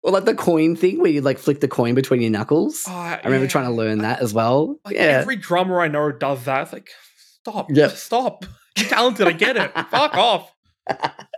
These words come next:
Speaker 2: I did try skateboarding. Um,
Speaker 1: Yep.
Speaker 2: hence why my teeth are kinda fucked up. <laughs> Um, there's
Speaker 1: Right.
Speaker 2: Yeah, that happened.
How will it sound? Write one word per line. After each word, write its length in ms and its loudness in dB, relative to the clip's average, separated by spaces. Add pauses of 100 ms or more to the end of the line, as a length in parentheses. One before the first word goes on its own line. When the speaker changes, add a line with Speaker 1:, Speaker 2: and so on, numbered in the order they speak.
(400)
Speaker 2:
I 300 4
did 260 0 (400)
try 140 0
skateboarding. 580 -2 (320)
Um, 440 0 (420)
Speaker 1:
Yep. 220 2
Speaker 2:
hence 260 -2
why 140 2
my 160 -2 (100)
teeth 280 -10
are 40 -16
kinda 280 -4
fucked 340 -2
up. 300 0
<laughs> 40 -14 (440)
Um, 280 -2
there's 280 -2 (200)
Speaker 1:
Right. 340 2
Speaker 2:
Yeah, 240 2
that 160 0
happened. 340 -6